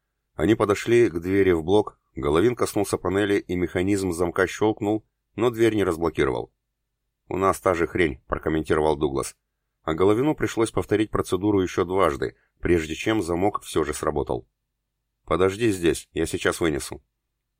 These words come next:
Головин вошёл в блок и сразу заглянул к соседу. "А, это ты, Марк? Я думаю, кто там скребётся?" — произнёс Фредди и потянулся. "Чего дрыхнешь? У тебя же вроде подработка". "Выходной взял".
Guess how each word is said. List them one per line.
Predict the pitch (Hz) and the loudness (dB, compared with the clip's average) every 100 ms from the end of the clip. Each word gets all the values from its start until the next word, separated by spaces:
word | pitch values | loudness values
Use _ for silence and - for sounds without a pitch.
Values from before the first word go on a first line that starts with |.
| _ - | _ -10
Головин | 69 78 95 95 | -2 0 2 0
вошёл | 90 90 85 | 0 0 0
в | 80 | 0
блок | 101 110 | 0 0
и | 92 | -4
сразу | 98 104 98 95 | 0 2 2 0
заглянул | 87 78 80 82 80 | 0 0 0 0 0
к | |
соседу. | 80 - 73 62 - _ _ _ _ _ _ | -4 -2 -4 -4 -8 _ _ _ _ _ _
"А, | 92 85 | 0 0
это | 71 85 | 0 0
ты, | 120 | 2
Марк? | 92 - - _ _ _ - | 2 -2 -8 _ _ _ 0
Я | 87 | 0
думаю, | 92 98 92 | 2 2 2
кто | - 110 | 2 0
там | 117 110 | 2 0
скребётся?" — | 107 101 107 - 98 - _ | -2 0 0 0 -4 -6 _
произнёс | 78 76 82 - | -2 0 -2 -4
Фредди | - 101 98 90 - | -2 -2 -2 -4 -4
и | 82 | -4
потянулся. | 85 82 71 - - - _ _ _ _ _ _ _ _ _ - | -2 -2 -4 -4 -10 -14 _ _ _ _ _ _ _ _ _ -4
"Чего | 87 101 | 0 2
дрыхнешь? | 90 95 95 82 - _ _ - | 4 2 0 -6 -8 _ _ -12
У | 71 | -4
тебя | 85 95 | 0 2
же | 92 | 2
вроде | 90 95 85 | 2 2 0
подработка". | 87 87 90 82 - 58 _ _ _ _ _ _ | 0 2 2 0 -2 -12 _ _ _ _ _ _
"Выходной | - - 85 82 73 | -6 -2 0 2 0
взял". | 71 58 | 0 -6